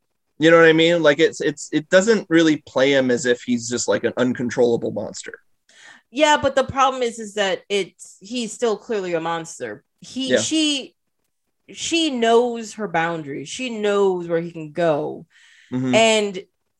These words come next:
Speaker 2: even before he shot her in the head, there was clearly a level where you're like,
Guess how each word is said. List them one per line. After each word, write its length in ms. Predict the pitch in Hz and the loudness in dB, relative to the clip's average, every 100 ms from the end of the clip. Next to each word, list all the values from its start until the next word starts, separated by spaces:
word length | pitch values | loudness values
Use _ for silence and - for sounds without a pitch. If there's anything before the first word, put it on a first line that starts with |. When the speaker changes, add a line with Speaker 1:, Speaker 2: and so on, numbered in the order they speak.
| _ _ | _ _
Speaker 2:
even 580 | 262 277 262 269 269 240 | -2 -2 0 0 -2 -4
before 760 | 220 208 - 269 262 254 233 | -6 -6 -6 0 6 6 6
he 180 | 220 226 | 2 -4
shot 320 | - 214 180 202 | -4 -2 -2 -2
her 100 | 190 | -4
in 100 | 175 | -4
the 140 | 175 | -2
head, 460 | 202 170 151 156 - _ _ _ _ | 0 0 0 -8 -18 _ _ _ _
there 140 | 226 214 | 2 4
was 200 | 214 208 | 2 0
clearly 640 | - - 294 277 269 262 | -12 -8 -6 -4 -4 0
a 100 | 226 | 0
level 420 | 208 226 202 190 175 | 4 2 2 0 0
where 140 | 175 | 0
you're 100 | 175 | 0
like, 240 | 175 170 | 0 -2